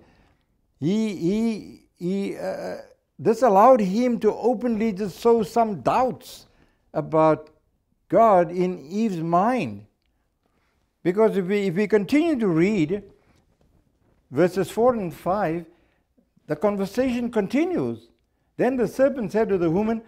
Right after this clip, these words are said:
'You will not surely die. For God knows that in the day that you eat of it, your eyes will be opened.'"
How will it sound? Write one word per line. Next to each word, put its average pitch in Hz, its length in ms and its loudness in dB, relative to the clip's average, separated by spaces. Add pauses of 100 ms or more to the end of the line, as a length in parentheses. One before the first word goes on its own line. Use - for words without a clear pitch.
(200)
'You 269 720 -2 (340)
will 220 260 0
not 277 340 -6 (200)
surely 123 520 -6
die. 95 540 -10 (440)
For 92 140 -12
God 135 260 -6
knows 151 360 -2 (220)
that 123 180 -2
in 131 180 -4
the 104 100 -6
day 170 420 2
that 165 240 2
you 127 220 -6
eat 269 440 0 (140)
of 220 380 0
it, 196 580 -4 (580)
your 151 580 2
eyes 147 380 4
will 139 220 -2
be 127 200 -2
opened.'" 127 600 0